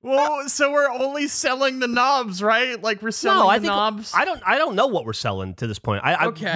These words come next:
Speaker 2: we,
Speaker 1: 'cause
Speaker 2: I,
Speaker 1: that
Speaker 2: I don't
Speaker 1: was
Speaker 2: know. I was thinking, I was talking about this with Emily the other night. I was thinking we should sell the, the, so the, the nine hundred knobs will sell as
Speaker 1: <laughs>
Speaker 2: knobs, right? But the other,
Speaker 1: Yeah.
Speaker 2: the one oh two, uh, I think those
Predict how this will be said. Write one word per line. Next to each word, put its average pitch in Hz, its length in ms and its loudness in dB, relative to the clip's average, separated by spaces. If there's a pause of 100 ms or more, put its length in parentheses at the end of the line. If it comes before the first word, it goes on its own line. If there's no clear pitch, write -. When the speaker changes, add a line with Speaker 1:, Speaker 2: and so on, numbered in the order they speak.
(100)
Speaker 2:
we, 202 40 -10
Speaker 1:
'cause 226 180 -4
Speaker 2:
I, 208 120 4
Speaker 1:
that 269 100 0
Speaker 2:
I 233 60 4
don't 277 140 2
Speaker 1:
was 233 60 -6
Speaker 2:
know. 240 280 2 (320)
I 233 100 6
was 302 180 -2
thinking, 208 380 0
I 170 140 0
was 226 80 -4
talking 247 160 -2
about 214 100 2
this 170 100 -4
with 160 80 -6
Emily 170 220 -2
the 131 80 -4
other 123 80 -2
night. 170 240 0
I 170 80 0
was 277 100 -2
thinking 190 280 0
we 160 120 -2
should 143 240 -4
sell 151 480 0 (300)
the, 143 340 0
the, 139 320 0
so 180 200 0
the, 180 180 -4 (220)
the 156 120 0
nine 254 280 2
hundred 214 240 0
knobs 123 520 0
will 131 160 -2
sell 117 340 0
as 113 200 0
Speaker 1:
<laughs> - 0 -
Speaker 2:
knobs, 92 380 -4
right? 120 200 -2 (300)
But 170 140 0
the 190 140 -4
other, 196 340 4
Speaker 1:
Yeah. 143 40 2
Speaker 2:
the 147 100 2
one 180 240 2
oh 175 120 4
two, 185 560 -2 (480)
uh, 151 360 4
I 165 160 2
think 202 260 0
those 190 520 2